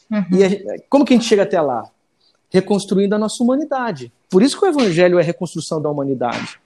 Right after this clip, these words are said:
Speaker 2: O evangelho é nos tornando seres humanos de verdade, né? Porque a, a estrutura pecaminosa na qual estamos, porque o pecado não é só essa coisa que tá aqui no meu coraçãozinho.
Speaker 1: Uhum.
Speaker 2: Pecado é o jeito como o mundo funciona,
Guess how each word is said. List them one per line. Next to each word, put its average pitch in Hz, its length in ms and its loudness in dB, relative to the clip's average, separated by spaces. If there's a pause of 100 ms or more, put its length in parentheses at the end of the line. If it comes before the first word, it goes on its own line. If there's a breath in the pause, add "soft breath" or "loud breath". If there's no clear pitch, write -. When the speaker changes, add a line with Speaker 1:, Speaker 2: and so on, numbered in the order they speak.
(380 soft breath)
Speaker 2:
O 147 100 6
evangelho 160 500 2
é 247 40 0
nos 233 140 -2
tornando 202 580 -4 (240)
seres 240 380 0
humanos 240 280 2
de 247 60 -2
verdade, 226 580 -6 (140)
né? 147 140 -6
Porque 180 500 0 (320 loud breath)
a, 143 440 2
a - 20 4
estrutura 185 1120 2 (100)
pecaminosa 147 640 -4
na 135 100 -10
qual 127 220 -10
estamos, 165 560 -4 (200)
porque - 160 -6
o 185 60 2
pecado 202 400 -2
não 240 160 0
é 202 80 -2
só 185 220 -2
essa 175 180 -2
coisa 156 300 0
que - 80 -12
tá 147 80 -2
aqui 143 100 -8
no 147 80 -2
meu 147 100 4
coraçãozinho. 127 760 -2 (280)
Speaker 1:
Uhum. 208 360 2
Speaker 2:
Pecado 165 880 0
é 160 340 -2
o 185 80 -4
jeito 175 560 -2
como 220 220 -4
o - 20 -4
mundo 233 380 -2
funciona, 262 640 -6